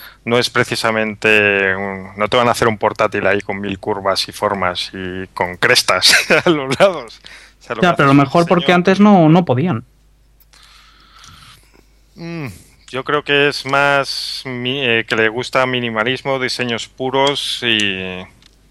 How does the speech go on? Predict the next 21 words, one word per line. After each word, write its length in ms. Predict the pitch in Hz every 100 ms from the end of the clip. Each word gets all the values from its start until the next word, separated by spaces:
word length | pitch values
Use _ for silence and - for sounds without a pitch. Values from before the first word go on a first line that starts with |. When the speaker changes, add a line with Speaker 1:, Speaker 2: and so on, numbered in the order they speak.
| _ _ _ _
Speaker 1:
no 180 | 107 123
veo 220 | 131 120
a 160 | 104 101
Apple 240 | 110 101
haciendo 1080 | 113 117 101 98 95 95 95 92 92 90 92 -
grandes 600 | 107 104 101 101 98 95
elogios, 560 | 110 101 98 - - -
<laughs> 80 | 135
grandes 1000 | - 156 147 139 127 120 110 - - -
alardes 760 | 123 127 131 113 107 101 - - - 240 180 - -
con 380 | 127 120 110
la 120 | 110 107
maleabilidad 580 | 107 104 104 98 101
del 160 | 98 95
metal 400 | 95 92 98 90
en 140 | 90
el 80 | 92
caso 200 | 92 95
de 40 | 101
los 80 | -
portátiles. 540 | 95 92 - 90 90